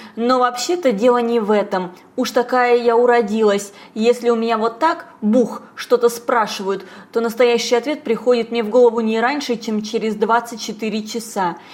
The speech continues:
И вообще вам следовало дать нам время подумать, раз уж вы задаёте такие исчерпывающие вопросы. Но, по правде говоря, насчёт коммунизма я всё-таки неплохо сказала.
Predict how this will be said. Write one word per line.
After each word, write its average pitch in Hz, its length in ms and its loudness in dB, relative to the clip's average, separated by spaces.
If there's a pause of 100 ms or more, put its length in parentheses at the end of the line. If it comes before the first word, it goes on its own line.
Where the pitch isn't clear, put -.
(160)
И 262 100 0
вообще 247 320 0
вам 240 180 0
следовало 240 600 2
дать 220 320 -4
нам 226 320 -4
время 247 340 -2
подумать, 240 560 0 (300)
раз 214 280 0
уж 226 140 -6
вы 220 120 -4
задаёте 214 480 0
такие 214 420 -4
исчерпывающие 214 960 -4
вопросы. 196 600 -2 (300)
Но, 262 220 0
по 277 100 0
правде 285 320 0
говоря, 208 480 0 (320)
насчёт 240 460 0
коммунизма 247 680 0
я 202 180 0
всё-таки 233 480 -4
неплохо 233 460 -2
сказала. 196 640 -2